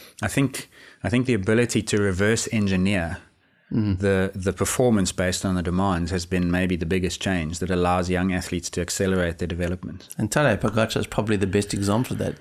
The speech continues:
Speaker 2: to some extent, isn't he?
Speaker 1: Exactly. Someone
Speaker 2: You know, he's been fast-tracked by his own performance, I
Speaker 1: Mm.
Speaker 2: guess, but he has been fast-tracked.
Speaker 1: Someone has noticed based on data, and, I mean, you can't ignore a guy who's winning everything when he's,
Speaker 2: Mm.
Speaker 1: he must have been winning everything at nineteen, twenty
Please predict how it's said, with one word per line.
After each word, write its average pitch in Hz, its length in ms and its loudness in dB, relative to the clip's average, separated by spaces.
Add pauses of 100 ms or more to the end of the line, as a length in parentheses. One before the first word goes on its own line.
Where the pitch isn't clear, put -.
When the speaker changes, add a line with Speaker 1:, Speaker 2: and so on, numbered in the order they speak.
(160)
Speaker 2:
to - 100 -2
some - 160 -2
extent, - 380 0
isn't 117 120 -2
he? - 60 4
Speaker 1:
Exactly. 113 460 2
Someone 147 400 4
Speaker 2:
You 110 60 6
know, 95 80 6
he's 107 220 2
been 101 200 2
fast-tracked - 960 0 (480)
by 110 220 4
his 107 100 4
own 107 300 4
performance, - 500 2
I 101 120 -2
Speaker 1:
Mm. 113 120 4
Speaker 2:
guess, 180 180 2
but - 220 -2
he 120 140 0
has 127 220 2
been 113 140 -2
fast-tracked. - 520 -4 (220)
Speaker 1:
Someone 135 300 4
has 110 140 2
noticed 107 600 2
based 98 280 2
on 92 120 2
data, 98 380 2
and, 92 340 2
I - 40 -6
mean, 82 340 -2 (360)
you 92 80 -2
can't 98 220 2
ignore 92 300 2
a 90 40 0
guy 87 140 2
who's 85 120 -2
winning 95 300 2
everything 87 400 0
when 85 100 0
he's, 85 180 -2
Speaker 2:
Mm. 104 40 -4
Speaker 1:
he 101 80 0
must 92 220 0
have 90 80 -2
been 90 140 0
winning 90 220 2
everything 87 340 0
at 76 140 -8
nineteen, 85 440 -2
twenty 110 380 0